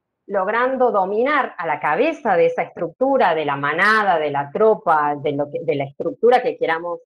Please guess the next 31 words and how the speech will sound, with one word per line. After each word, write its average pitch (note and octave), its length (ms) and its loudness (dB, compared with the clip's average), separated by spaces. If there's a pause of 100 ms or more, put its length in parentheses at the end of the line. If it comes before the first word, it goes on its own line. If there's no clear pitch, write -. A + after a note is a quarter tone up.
eh, D3 180 -4
domesticar, E3 840 -8 (360)
logramos, D4+ 800 0 (140)
eh, D#3+ 520 -10 (160)
dominar G#3+ 560 2
al F#3 200 2
resto, G3 680 -2
eh, D3 380 -2
de D3+ 140 -2
ese E3+ 180 -6
grupo, D#3+ 720 -2
de D3+ 120 -2
ese D#3 180 -6
grupo E3 340 -4
social. C#3+ 580 -2 (1120)
Lo G#3+ 140 0
que A3 100 2
ocurre D#4 340 2
con G3 120 0
los F3+ 120 -4
cánidos G#3 640 0 (160)
americanos A#3+ 960 0 (140)
es G3 180 -8 (120)
que A3 460 0 (320)
la G3 160 2
mayoría A3 600 0
de A3+ 100 0
los F3 120 -6
cánidos G3 520 -6
americanos A#3 680 -2
son C4+ 360 -2